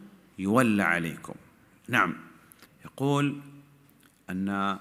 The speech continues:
عافاني الله وإياكم، أن الزنا دين لابد يسدد،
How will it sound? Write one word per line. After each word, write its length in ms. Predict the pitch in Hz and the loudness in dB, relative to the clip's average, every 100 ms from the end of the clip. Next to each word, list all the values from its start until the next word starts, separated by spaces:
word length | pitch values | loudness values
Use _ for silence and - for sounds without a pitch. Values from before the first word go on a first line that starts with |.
| - - - _ _ - | -14 -20 -20 _ _ -8
عافاني 400 | 85 - 127 120 | -8 -4 -4 -2
الله 220 | 107 101 | -2 -2
وإياكم، 580 | 92 95 90 90 - 90 - _ _ | -2 -4 -6 -8 -14 -16 -16 _ _
أن 340 | 104 120 113 107 | -4 -2 0 -2
الزنا 760 | 98 - 92 131 151 156 170 165 | -2 -6 -4 -2 0 -2 -4 -8
دين 440 | 107 95 131 104 76 - - _ _ _ _ _ _ _ _ _ _ _ _ _ _ _ _ 107 | -8 0 2 2 -2 -12 -20 _ _ _ _ _ _ _ _ _ _ _ _ _ _ _ _ -6
لابد 600 | 110 165 160 120 113 113 | 0 2 2 0 -2 -2
يسدد، 640 | 110 - 113 - - | 0 0 -2 -8 -10